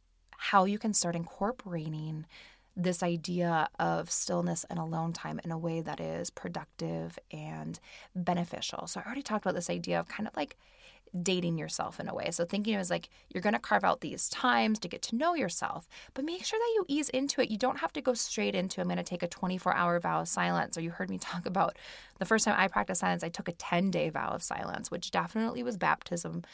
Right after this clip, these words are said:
by fire, and it was a lot. And you don't, you don't have to go all in. You can start by having, you know, one or two hours, just carving out.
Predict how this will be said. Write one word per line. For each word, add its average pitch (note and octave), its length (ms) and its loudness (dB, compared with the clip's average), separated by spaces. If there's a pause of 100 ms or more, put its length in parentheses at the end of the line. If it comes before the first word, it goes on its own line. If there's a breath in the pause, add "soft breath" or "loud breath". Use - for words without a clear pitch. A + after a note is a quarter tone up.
(240 loud breath)
by E3 240 0
fire, G#3+ 560 0 (540 loud breath)
and F#3+ 420 8
it F#3 140 2
was G3+ 160 2
a G#3 40 0
lot. F#3 580 -2 (560)
And A#3 360 4
you A#3 160 0
don't, G#3+ 400 4
you G#3+ 80 0
don't A3 380 0
have F#3+ 240 2
to F3+ 80 -8
go D#3+ 320 -2
all D3+ 160 -2
in. - 100 -6 (320)
You A3+ 120 4
can B3+ 160 4
start A3+ 240 4
by - 80 2
having, F3+ 720 0
you F3 100 -8
know, - 120 -6
one A3 420 2
or G#3 80 0
two F3 240 -4
hours, - 640 -4
just - 180 0
carving F#3+ 400 2
out. F3 280 4